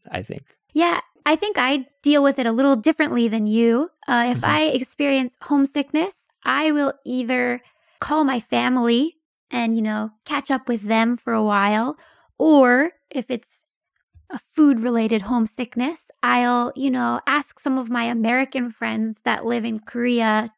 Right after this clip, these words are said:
Speaker 2: to get together and we'll go find a Western-style restaurant together and
Speaker 1: Mm-hmm.
Speaker 2: kind of have a American-style meal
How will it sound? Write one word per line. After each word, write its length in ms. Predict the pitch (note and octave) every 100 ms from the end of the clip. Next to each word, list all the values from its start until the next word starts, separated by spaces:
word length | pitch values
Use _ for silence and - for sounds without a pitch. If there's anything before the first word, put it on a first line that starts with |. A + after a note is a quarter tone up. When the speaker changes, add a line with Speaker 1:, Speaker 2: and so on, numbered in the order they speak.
| -
Speaker 2:
to 180 | A#3 A3
get 260 | - B3+
together 520 | B3 G#3+ A#3 A#3+ A3+ A3
and 220 | G3+ G3+
we'll 200 | G#3 G#3 _ _ - _ _ _
go 200 | B3+ A#3
find 420 | A3+ A#3+ A3+ A3+
a 80 | G#3
Western-style 960 | G3+ G#3+ - A#3+ A3 G#3 - G#3+ G#3 F#3+
restaurant 560 | F#3+ - - G#3 G3 _
together 640 | - G3+ G3 F3 - G#3+ _ _ _ -
and 300 | - - G2+
Speaker 1:
Mm-hmm. 140 | - F#2 G#2 -
Speaker 2:
kind 200 | - B3
of 100 | A#3
have 260 | A3+ A#3 A3
a 260 | G#3+ G#3 G3+ _ _ -
American-style 960 | C4 E4 D#4+ D#4 C#4+ C4+ D4+ C#4 C4+
meal 480 | B3+ C4 C4 B3+ B3